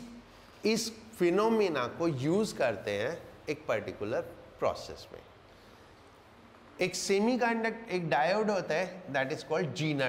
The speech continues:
diode। Zener diode। It is made to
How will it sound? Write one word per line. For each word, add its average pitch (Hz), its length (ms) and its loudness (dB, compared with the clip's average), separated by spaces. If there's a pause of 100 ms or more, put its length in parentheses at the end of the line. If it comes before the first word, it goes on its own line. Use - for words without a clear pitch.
diode। 80 460 -4 (2250)
Zener 151 480 2
diode। 82 360 -8 (2000)
It 214 160 4
is 247 280 0 (240)
made 190 720 2
to 269 80 6